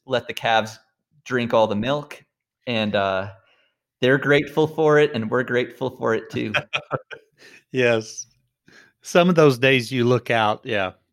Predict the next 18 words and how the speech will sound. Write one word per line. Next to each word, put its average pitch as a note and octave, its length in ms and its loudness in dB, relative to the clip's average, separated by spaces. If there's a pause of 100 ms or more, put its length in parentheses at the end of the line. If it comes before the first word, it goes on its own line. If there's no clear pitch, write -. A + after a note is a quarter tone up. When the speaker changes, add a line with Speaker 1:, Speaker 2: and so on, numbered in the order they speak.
Speaker 2:
you're A2+ 160 -10
like, G#2+ 320 -10
"I A#3 200 -10
think F3+ 380 -12
it C#3+ 220 -8 (380)
may F3 120 -2
be D3+ 120 -2
better A#2+ 320 2
inside G2+ 500 0
for G2 120 -6
a F2 40 -4
little F2 280 -6
while." F2+ 280 -14 (160)
Speaker 1:
You C#3+ 200 -4
bet. A#2+ 400 -2
Speaker 2:
You C#3+ 100 2
mentioned, F3+ 640 2 (320)
um, A#2 240 -2